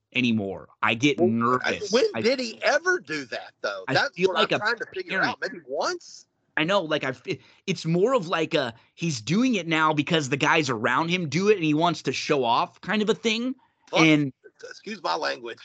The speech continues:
Speaker 2: <laughs> Bleep that. I'm glad it's taped. Screw that. <laughs>
Speaker 1: It's bad. Dude, no, but you can say that. No, it's, it's not even,
Speaker 2: Oh,
Speaker 1: like,
Speaker 2: man.
Speaker 1: it's,
Speaker 2: It, it was
Speaker 1: it's,
Speaker 2: really, it was
Speaker 1: it's
Speaker 2: really
Speaker 1: uncomfortable.
Speaker 2: mind.
Speaker 1: We
Speaker 2: It's, it's
Speaker 1: don't
Speaker 2: puzzling.
Speaker 1: we don't want to see somebody get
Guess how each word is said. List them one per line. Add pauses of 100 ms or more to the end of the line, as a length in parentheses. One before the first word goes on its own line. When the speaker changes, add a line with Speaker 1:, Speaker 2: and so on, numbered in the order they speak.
(220)
Speaker 2:
<laughs>
Bleep
that. (300)
I'm
glad
it's
taped.
Screw
that. (640)
<laughs> (200)
Speaker 1:
It's
bad. (100)
Dude,
no,
but
you
can
say
that.
No,
it's,
it's
not
even,
Speaker 2:
Oh,
Speaker 1:
like,
Speaker 2:
man.
Speaker 1:
it's,
Speaker 2:
It,
it
was
Speaker 1:
it's,
Speaker 2:
really, (240)
it
was
Speaker 1:
it's
Speaker 2:
really
Speaker 1:
uncomfortable.
Speaker 2:
mind.
Speaker 1:
We
Speaker 2:
It's,
it's
Speaker 1:
don't
Speaker 2:
puzzling. (480)
Speaker 1:
we (140)
don't (400)
want (160)
to
see
somebody (100)
get